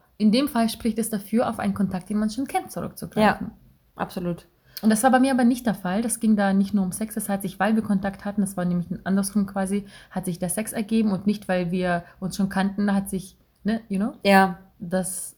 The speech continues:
Speaker 1: genau, das Kennen und Sex und nicht Sex und Kennen. So.
Speaker 2: Ja.
Speaker 1: Und das auf jeden Fall finde ich als einen sehr, sehr guten und erleichternden Grund, wenn man einfach keinen Bock auf dieses Vorher-Nachher hat, ne?
Speaker 2: Ja, und es ist halt auch einfach nicht so, nicht so gestellt, sondern, ähm, halt einfach natürlich.
Speaker 1: Ja.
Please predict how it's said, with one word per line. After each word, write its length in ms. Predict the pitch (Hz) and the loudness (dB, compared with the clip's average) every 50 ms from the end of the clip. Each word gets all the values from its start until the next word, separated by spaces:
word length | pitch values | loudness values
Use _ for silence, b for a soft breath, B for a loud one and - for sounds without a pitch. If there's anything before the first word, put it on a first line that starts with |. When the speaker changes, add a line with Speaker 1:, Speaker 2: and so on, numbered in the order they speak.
| _ | _
Speaker 1:
genau, 220 | - 180 180 175 170 | -8 -4 -2 -2 -2
das 140 | 170 170 - | -2 -4 -4
Kennen 260 | - 202 202 202 180 | -2 -2 0 0 -2
und 120 | 180 165 | -4 -4
Sex 240 | - 214 214 214 - | -4 -6 -6 -4 -4
und 100 | 202 175 - | -4 -2 -2
nicht 140 | 190 190 - | -2 -4 -4
Sex 200 | - 175 - - | -6 -6 -4 -4
und 80 | 180 180 | -4 -4
Kennen. 340 | - 180 151 143 143 165 - - | -4 -6 -6 -6 -8 -10 -8 -4
So. 80 | - | -2
Speaker 2:
Ja. 180 | 196 180 175 - - B B B B B B B B B _ - | 0 0 0 -2 -6 B B B B B B B B B _ -8
Speaker 1:
Und 540 | - 175 170 170 175 175 170 170 170 - - _ - | -4 -2 0 0 0 0 0 -2 -2 -4 -8 _ -6
das 260 | 170 175 196 190 202 | -2 0 0 0 0
auf 80 | 202 196 | 0 0
jeden 140 | 202 180 170 | 0 -2 -2
Fall 120 | - 180 | -2 -4
finde 220 | 170 - 185 180 175 | -4 -2 -2 0 0
ich 140 | 170 - - | -2 -2 -2
als 160 | 170 165 - | -4 -4 -4
einen 220 | - 180 170 170 160 | -4 -2 0 0 2
sehr, 340 | 170 170 170 170 170 170 | 2 2 2 2 0 0
sehr 160 | 160 165 165 165 | 0 0 -2 0
guten 440 | - 196 202 196 196 185 190 202 | 2 0 2 2 2 2 2 2
und 200 | - 190 180 175 | 0 0 -2 0
erleichternden 600 | - - 170 170 180 180 - - 170 160 156 156 151 | 0 0 0 0 0 -2 -2 -2 -2 -2 -2 -2 -4
Grund, 340 | 156 160 156 160 165 - - | -2 -2 -2 -2 -2 -2 -2
wenn 140 | 170 165 | -2 -2
man 120 | 165 160 - | -2 -2 -2
einfach 280 | 165 160 - 160 - - | -4 -4 -6 -8 -10 -10
keinen 180 | - - 175 | -6 -6 -6
Bock 140 | 160 160 - - | -6 -6 -8 -12
auf 80 | 160 - | -12 -12
dieses 260 | - - 156 160 - | -10 -10 -10 -10 -10
Vorher-Nachher 520 | - - - - - - - 165 170 170 165 | -8 -8 -8 -6 -6 -6 -6 -6 -6 -6 -8
hat, 160 | - - - | -10 -8 -6
ne? 180 | 190 202 196 - - _ _ _ B B B B B B | -4 -4 -6 -8 -12 _ _ _ B B B B B B
Speaker 2:
Ja, 260 | B 185 180 185 180 | B 0 2 4 4
und 60 | 180 185 | 4 2
es 80 | 185 180 | 0 0
ist 80 | 175 | -2
halt 140 | 202 - - | 0 0 0
auch 160 | 185 190 - | -2 -4 -4
einfach 200 | - 190 190 196 | -4 -4 -2 0
nicht 200 | 196 202 196 196 | 0 0 0 -2
so, 180 | - 202 196 196 | -2 0 0 2
nicht 240 | 196 196 208 202 - | 2 2 0 0 -2
so 80 | 208 | -4
gestellt, 540 | 175 190 185 - - 185 180 185 190 190 - - - | -4 -4 -6 -6 -4 -2 -2 -2 -2 -4 -8 -14 -12
sondern, 460 | - 185 190 185 185 185 180 180 180 170 | -8 -4 -2 -2 0 0 0 0 -2 0
ähm, 360 | 175 175 170 170 165 170 170 - _ _ _ _ | 0 0 0 0 -2 -4 -6 -8 _ _ _ _
halt 140 | - 170 | -10 -6
einfach 180 | - 175 165 165 | -4 -2 -2 0
natürlich. 640 | 170 165 160 - - 180 170 165 165 - - - - | 0 0 -2 -2 -4 -4 -2 -4 -4 -6 -10 -10 -6
Speaker 1:
Ja. 240 | - 208 185 196 - | -4 -2 -2 -4 -6